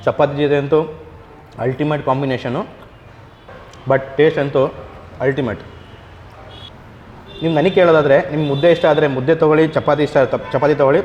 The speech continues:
ಎರಡು ಟೇಸ್ಟ್ ಕೂಡ ಅಲ್ಟಿಮೇಟ್ ಆಗಿದೆ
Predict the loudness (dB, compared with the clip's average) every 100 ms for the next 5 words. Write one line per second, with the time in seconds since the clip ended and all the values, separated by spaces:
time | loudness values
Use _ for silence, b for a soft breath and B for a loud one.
0 | -4 -16 -20 -20 -20 -20 -12 -2 0 2
1 | 0 0 0 0 0 -2 0 -2 0 0
2 | 0 -2 -6